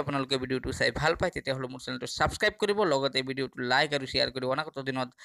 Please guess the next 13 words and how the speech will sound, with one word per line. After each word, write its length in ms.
আৰু 80
ভাল 200
ভাল 180
ভিডিঅ' 220
বনোৱাত 240
প্ৰেৰণা 340
যোগাব 180
বুলি 200
আশা 200
ৰাখিলোঁ। 300
বন্ধু 220
বান্ধৱীসকল, 580
মই 140